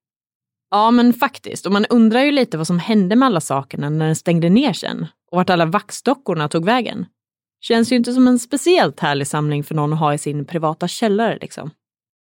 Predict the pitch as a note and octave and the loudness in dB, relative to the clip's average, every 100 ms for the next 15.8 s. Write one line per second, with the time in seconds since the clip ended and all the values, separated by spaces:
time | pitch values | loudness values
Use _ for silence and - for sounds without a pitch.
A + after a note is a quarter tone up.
0 | _ _ _ G3 G#3+ A#3 B3 C4 D#4 A#3+ | _ _ _ 0 2 4 2 2 0 0
1 | E3+ - F#3+ F3+ A3 G3 D3 F3 F#3+ E3+ | 0 2 0 2 2 2 0 0 2 2
2 | E3 E3+ - C#4 B3 A3+ D3+ A#2 G3 A#3+ | 0 0 -2 -2 -2 -2 0 -2 -4 -8
3 | _ _ _ _ _ - F3+ A3 C4+ C#4+ | _ _ _ _ _ -4 2 4 2 2
4 | G#3 - C#4+ C#4 E3 B2+ - F#2+ C4 _ | -2 -2 0 2 2 -2 -6 -8 -8 _
5 | - F3+ F#3+ F#3 G#3+ C4 D#4 F3 - A#3 | -2 0 2 2 2 0 0 -4 0 2
6 | D3+ A3 - - - _ G3 F#3 F3+ F3 | 2 -2 -8 -20 -20 _ -4 0 2 2
7 | D#3+ D#3 F#3+ G#3+ - E3 D3 D3 C#3+ C#3 | 0 -4 -2 -4 -2 -2 -2 -2 -4 -6
8 | C3+ D3+ G3 F3+ A#3+ _ _ _ - A#3+ | -6 -2 -2 -2 -4 _ _ _ -6 0
9 | A3 G3 A#3+ A#3+ A#3+ A3+ F#3 E3 - C#4+ | 2 2 0 0 0 0 2 0 0 -2
10 | - C#4+ F3+ - G3+ F#3 G3 _ - F#3+ | 0 0 0 -2 -4 -4 -8 _ -8 -2
11 | F3 D#3+ G3 A3+ F3+ - B3 F#3+ C#3+ - | -2 -2 0 0 0 0 0 0 0 -4
12 | D3 A3+ B3 - F3+ - _ _ _ _ | 0 0 0 -4 -12 -14 _ _ _ _
13 | _ _ _ _ _ - F#3+ G3+ G#3+ F#3 | _ _ _ _ _ -2 2 4 4 4
14 | A#3 D#4+ C#4+ F3 D#3 - A3+ F#3+ G3+ E4 | 2 2 0 -2 -4 -2 -2 0 -2 0
15 | C4+ E3 D#3 - - A#3+ - - | 0 0 -2 -2 -4 -4 -8 -10